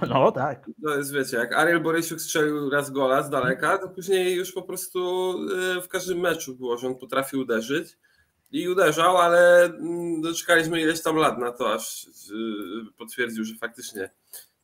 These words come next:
Speaker 2: y, potrafi uderzyć. I Rakoczy, on też wie, że potrafi uderzyć i będzie próbował, aż w końcu trafi i wtedy będzie znowu, że no,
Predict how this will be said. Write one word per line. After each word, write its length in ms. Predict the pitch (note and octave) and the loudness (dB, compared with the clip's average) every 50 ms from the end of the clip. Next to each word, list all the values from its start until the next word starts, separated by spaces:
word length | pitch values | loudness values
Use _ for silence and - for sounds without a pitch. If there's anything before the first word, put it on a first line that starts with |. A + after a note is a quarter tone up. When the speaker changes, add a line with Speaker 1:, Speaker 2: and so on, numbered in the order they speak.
| - | -8
Speaker 2:
y, 60 | G#2+ - | -8 -6
potrafi 480 | - A2 A2 - G#2 G2 - - F#2 | -6 -12 -10 -8 -10 -10 -8 -10 -10
uderzyć. 520 | F#2 G#2 G2+ G2 F2+ - - - - - - | -10 -6 -6 -6 -8 -8 -10 -18 -20 -16 -8
I 140 | - A#2+ | -4 2
Rakoczy, 440 | B2 C3 C#3 - E3 D#3+ - F3 - | 2 2 4 2 -2 -2 -2 0 2
on 160 | D#3 D#3+ D#3+ | 2 0 0
też 220 | - G3 E3 C#3+ C3+ | -2 -4 -4 -2 0
wie, 220 | C#3 C3 A2+ A2 | 4 4 4 4
że 100 | A2 A#2 | 2 -2
potrafi 420 | A2 - A2+ - A2+ A2+ A2 - A#2+ | -6 -10 -4 0 0 0 0 -2 -4
uderzyć 580 | A2+ G#2+ A2 G#2+ A2 A2+ D3 E3+ E3 - - - | -4 0 0 0 0 0 -4 -4 -6 -6 -12 -10
i 120 | E3 E3+ | -10 -4
będzie 240 | E3+ F3+ F3+ F3 F3 | -2 -2 -4 -4 -6
próbował, 500 | - _ F#3 F3 E3+ D3+ D#3 E3+ D#3+ D#3 D#3+ | -12 _ -10 -4 -4 -2 0 0 2 2 0
aż 220 | D#3+ - - - - - - - - | 0 -2 -6 -12 -12 -14 -14 -14 -14
w 60 | - | -4
końcu 280 | - D#3 D3 C#3+ C#3+ C3+ | -2 -2 -2 -2 -6 -2
trafi 420 | - - C3+ C#3+ C#3 - E3 E3+ | 4 4 4 4 4 0 -2 -2
i 40 | D#3 | -2
wtedy 260 | D#3 - C#3+ C3+ C#3 | -2 -2 -2 -2 0
będzie 220 | B2+ C3+ C3+ C3 C3+ | 0 0 0 0 0
znowu, 420 | B2+ C3+ C3 B2+ C3 C3+ C3 C3 - _ _ _ _ _ - _ _ | 0 0 -2 0 0 0 -2 -2 -4 _ _ _ _ _ -20 _ _
że 160 | - B2 A#2+ | -6 -4 -2
no, 160 | A#2+ B2+ C3 | 2 4 4